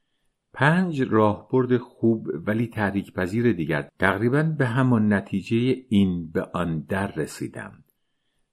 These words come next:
از نظر بسامد در جمعیت، در واقع یکی از آنها در دور ششم برنده شد. وقتی همهٔ بدها از میدان به در شدند،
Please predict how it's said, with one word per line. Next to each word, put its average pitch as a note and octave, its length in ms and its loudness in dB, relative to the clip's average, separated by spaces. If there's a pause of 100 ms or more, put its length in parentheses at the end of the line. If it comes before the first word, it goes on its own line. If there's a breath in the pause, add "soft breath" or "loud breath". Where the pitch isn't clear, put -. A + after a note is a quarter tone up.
از D#2 260 -6
نظر E2+ 360 -4
بسامد F#2+ 880 -2
در A2 160 -4
جمعیت، F#2+ 640 -4 (280)
در D3+ 140 -4
واقع G#2+ 200 -2
یکی D3 340 -2
از B2 180 -2
آنها A#2 420 -2 (100)
در G2 140 -2
دور B2+ 380 0
ششم A#2+ 460 -4
برنده E2+ 440 -2
شد. - 320 -12 (760)
وقتی D3+ 540 2
همهٔ B2+ 560 4 (220)
بدها G#2 540 0
از G2 340 -4
میدان F#2 460 2
به F#2 100 0
در F2+ 200 -6
شدند، D2 560 -8